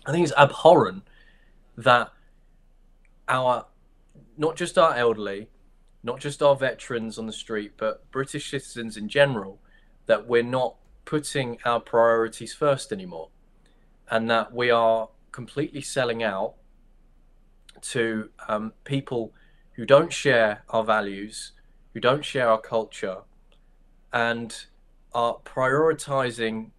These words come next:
them, um, over hardworking, tax-paying, um, British citizens. And it, it makes me, it makes me really angry, if I'm totally honest.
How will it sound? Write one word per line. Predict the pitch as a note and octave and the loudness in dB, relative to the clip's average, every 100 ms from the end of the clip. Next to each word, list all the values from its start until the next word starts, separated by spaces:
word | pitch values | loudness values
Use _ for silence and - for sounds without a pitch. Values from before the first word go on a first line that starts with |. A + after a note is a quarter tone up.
| _ _ _ _ | _ _ _ _
them, | B2 B2+ A#2+ G2+ G#2 _ _ _ _ _ - | -6 -2 -2 -2 -10 _ _ _ _ _ -6
um, | G#2 G#2 G#2 - | -4 -4 -8 -4
over | A#2 A#2+ A2+ A2+ A2 - _ _ _ _ _ _ _ _ _ _ _ _ _ _ - | -2 -2 2 2 2 -2 _ _ _ _ _ _ _ _ _ _ _ _ _ _ -10
hardworking, | - D#3 D#3+ C3+ C3+ C3+ C3 A#2+ | 2 4 4 4 2 2 -2 -14
tax-paying, | - C3 - - - A#2 A2 G#2 G2+ _ _ _ | -10 -10 -10 -14 -10 -8 -6 -8 -16 _ _ _
um, | - G#2 G2+ G#2 - | -10 -10 -10 -16 -14
British | A2+ - A2+ | -14 -12 -14
citizens. | - A2+ - G2 F2 - - - | -10 -10 -10 -14 -14 -18 -12 -6
And | - | -6
it, | A#3 | -6
it | B2+ B2+ | -14 -4
makes | C#3 D#3 - C3+ | -2 -2 -4 -2
me, | A#2+ A2+ A2 _ _ - | -2 -2 -8 _ _ -20
it | B2+ | -4
makes | C3+ D3+ - | -4 -4 -6
me | A#2+ G#2+ G2 _ _ _ _ _ - B2 | -6 -6 -8 _ _ _ _ _ -20 -10
really | A#2 B2 A2+ | -2 0 2
angry, | G#2+ A2+ A2 G2+ F2+ | 2 2 -2 -6 -10
if | - | -12
I'm | G2 | -12
totally | - A2 G2+ | -6 -6 -6
honest. | F#2+ F#2+ F#2 - | -10 -10 -12 -16